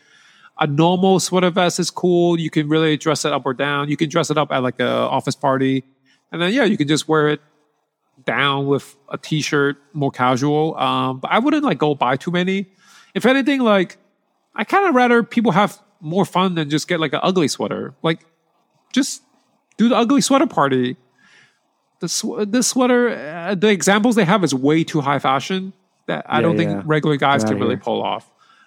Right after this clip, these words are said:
Speaker 1: Yeah. So
Speaker 2: Right.
Speaker 1: in, in this example, I'll say no.
Speaker 2: Okay. Got it. And this is funny 'cause this is, uh, one of the outfits that I saw, like, for inspiration.
Speaker 1: <laughs>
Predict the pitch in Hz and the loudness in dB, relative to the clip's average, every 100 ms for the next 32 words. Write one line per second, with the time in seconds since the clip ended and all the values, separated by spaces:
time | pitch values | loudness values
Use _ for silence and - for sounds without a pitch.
0 | - 120 113 - - 160 - 175 180 175 | -8 -4 -4 -6 -4 -4 -2 -4 -2 -2
1 | 175 214 220 147 151 143 151 147 135 131 | 2 2 2 0 0 0 0 0 0 0
2 | - 127 120 131 - _ _ _ _ _ | -2 -4 -6 -14 -16 _ _ _ _ _
3 | _ _ 139 117 98 90 - - - 95 | _ _ -2 0 -2 -10 -18 -20 -14 -12
4 | 95 104 - - - 135 160 151 220 139 | -12 -14 -18 -14 -2 2 4 4 4 4
5 | - 127 110 151 165 147 143 127 120 123 | 4 2 2 2 2 4 4 4 2 0
6 | 123 151 160 139 139 131 135 - 117 113 | 2 4 4 4 2 2 0 2 2 2
7 | - 117 127 147 131 113 _ - 123 117 | 2 2 4 2 -2 -4 _ -2 -2 -2
8 | - 113 - 202 185 - | 0 2 2 2 0 -4